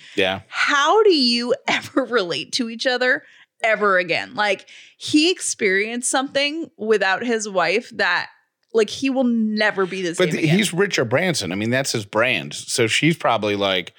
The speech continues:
Speaker 2: Old news,
Speaker 1: "Oh,
Speaker 2: whatever, you're going to
Speaker 1: yeah,
Speaker 2: space, big
Speaker 1: uh,
Speaker 2: deal."
Speaker 1: He, he probably said to her, "Do you wanna go to space with me?" And she's like, "No, it's the Nordstrom one-day sale."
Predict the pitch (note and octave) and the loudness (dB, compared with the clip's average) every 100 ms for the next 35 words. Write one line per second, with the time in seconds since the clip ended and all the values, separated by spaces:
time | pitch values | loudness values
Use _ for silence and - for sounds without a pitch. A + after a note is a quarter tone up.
0 | - A3 G#3+ G3 D3 C3+ C#3 E3+ F#3 F3 | 0 2 4 2 4 4 2 2 0 0
1 | - G#2 G#2 F3+ F#3+ - C3+ A2+ F3 G#3 | 0 0 2 2 2 0 2 2 0 -4
2 | A2+ D#3+ E3 E3 C#3+ D3+ F#3+ G#3 F3 C3 | -2 0 0 -2 -2 0 0 2 2 2
3 | - F#3 F#3 G#2+ F#2 G#2 - - - _ | 2 0 2 0 0 -4 -6 -18 -20 _
4 | B2+ C3+ D3+ D3+ D3 C3+ B2 G#2+ E3 E3+ | -2 4 4 6 4 4 2 2 0 0
5 | - A#2+ G#2 G#2 G#2+ G2+ A2+ G#2+ G#2 F#2 | 0 -2 -2 -4 -4 -4 -2 0 0 -2
6 | - G#2+ A2+ B2 B2 G#2+ G2 G#2 G#2 _ | -8 -6 -2 2 2 2 0 -2 -8 _
7 | _ _ _ _ _ B2 A#2 - A2+ A2 | _ _ _ _ _ -4 -2 -2 0 0
8 | G#2+ - G2 F#2 E2 D#2 - - - | 0 -4 -6 -8 -8 -8 -6 -8 -10